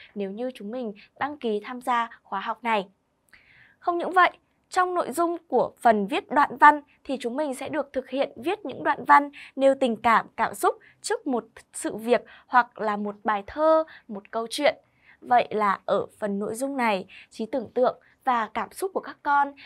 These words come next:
sẽ hòa vào trong những lời văn, vào trong những câu văn để chúng ta tự do bay bổng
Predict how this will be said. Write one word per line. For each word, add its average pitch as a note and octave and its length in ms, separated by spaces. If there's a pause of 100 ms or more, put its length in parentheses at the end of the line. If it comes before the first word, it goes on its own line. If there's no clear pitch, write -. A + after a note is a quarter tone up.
sẽ - 200
hòa C4 400
vào G3+ 380
trong B3+ 300
những - 140
lời A3+ 380
văn, C4 280 (320)
vào B3 220
trong C#4+ 200
những D#4 180
câu D#4+ 220
văn D#4+ 300 (280)
để B3 180
chúng A3 120
ta D4 220
tự - 300
do C#4+ 280
bay D4 220
bổng G#3+ 260